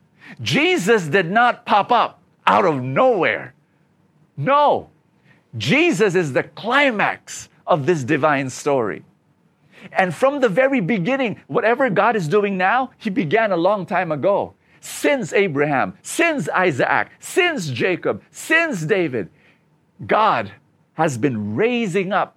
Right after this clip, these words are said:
people to represent him on planet Earth. And guess what? You're part of this story.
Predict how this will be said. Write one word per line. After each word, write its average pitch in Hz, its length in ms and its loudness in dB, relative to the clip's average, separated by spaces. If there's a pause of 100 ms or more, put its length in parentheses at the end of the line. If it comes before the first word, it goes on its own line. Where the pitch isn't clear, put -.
people 127 640 -4 (200)
to 220 120 -2
represent 240 880 -2
him 214 220 -2
on 175 160 -4
planet 190 480 -2 (120)
Earth. - 420 -2 (460)
And 131 180 -4
guess 123 300 -2
what? 123 340 -4 (840)
You're 127 240 0
part 123 340 0
of 98 140 -4
this 120 160 -4
story. 95 520 -12